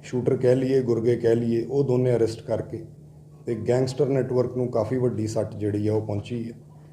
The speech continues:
ਤੁਹਾਡੇ ਸਾਰਿਆਂ ਦੇ ਰਾਹੀਂ ਮੈਂ ਸਾਰੇ ਗੈਂਗਸਟਰਸ ਨੂੰ ਤੇ ਕ੍ਰਿਮੀਨਲਸ ਨੂੰ ਸਖਤ ਸੁਨੇਹਾ ਦੇਣਾ ਚਾਹੁੰਦਾ ਹਾਂ ਕਿ ਪਟਿਆਲਾ ਜ਼ਿਲ੍ਹੇ 'ਚ ਪਟਿਆਲਾ ਪੁਲਿਸ ਕਿਸੇ ਪ੍ਰਕਾਰ ਦੀ ਵੀ ਗੈਂਗ ਵਾਰ ਨੂੰ ਜਾਂ ਗੈਂਗਸਟਰ ਕਲਚਰ ਨੂੰ ਬਿਲਕੁਲ ਟੋਲਰੇਟ ਨਹੀਂ ਕਰੂਗੀ।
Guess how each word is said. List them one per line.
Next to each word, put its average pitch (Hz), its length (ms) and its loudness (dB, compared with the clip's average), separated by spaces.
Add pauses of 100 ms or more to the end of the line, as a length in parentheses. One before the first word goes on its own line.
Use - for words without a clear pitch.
(280)
ਤੁਹਾਡੇ 123 280 4
ਸਾਰਿਆਂ 131 400 4
ਦੇ 131 120 4
ਰਾਹੀਂ 131 340 2 (220)
ਮੈਂ 120 320 2
ਸਾਰੇ 120 380 2
ਗੈਂਗਸਟਰਸ 117 600 -2
ਨੂੰ 123 400 -2
ਤੇ 113 60 -10
ਕ੍ਰਿਮੀਨਲਸ 120 460 0
ਨੂੰ 131 140 0
ਸਖਤ 127 260 -2
ਸੁਨੇਹਾ 120 360 -2
ਦੇਣਾ 113 260 0
ਚਾਹੁੰਦਾ 117 300 -2
ਹਾਂ 120 100 -2 (840)
ਕਿ 127 60 -4
ਪਟਿਆਲਾ 123 500 4
ਜ਼ਿਲ੍ਹੇ 135 300 4
'ਚ 131 160 -2
ਪਟਿਆਲਾ 127 460 2
ਪੁਲਿਸ 123 420 -2
ਕਿਸੇ 135 280 0
ਪ੍ਰਕਾਰ 123 380 2
ਦੀ 110 180 -2
ਵੀ 113 280 -4 (640)
ਗੈਂਗ 131 260 4
ਵਾਰ 139 300 8
ਨੂੰ 135 400 0
ਜਾਂ 127 160 2
ਗੈਂਗਸਟਰ 117 460 0
ਕਲਚਰ 120 400 0
ਨੂੰ 120 220 -2
ਬਿਲਕੁਲ 127 340 2
ਟੋਲਰੇਟ 123 440 4
ਨਹੀਂ 127 120 0
ਕਰੂਗੀ। 120 440 0